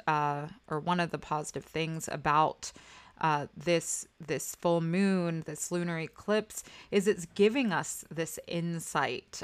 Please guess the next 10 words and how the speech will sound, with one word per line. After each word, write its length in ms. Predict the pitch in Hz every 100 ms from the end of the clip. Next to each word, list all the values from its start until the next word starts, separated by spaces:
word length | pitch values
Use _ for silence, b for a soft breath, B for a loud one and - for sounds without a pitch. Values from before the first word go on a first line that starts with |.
| -
of 400 | 160 160 151 - -
how 480 | - 175 180 185 180
to 580 | - 202 185 180 170 160 b b b b _ _ - -
critically 840 | 214 220 269 - 208 180 160 - _
analyze 960 | 175 175 220 247 170 147 139 120 135 -
concepts 1000 | - - 165 220 233 - 143 - - -
and 160 | 156 156
ideas 840 | 160 160 160 190 240 147 143 160
and 220 | 165 170
to, 520 | - 190 180 175 170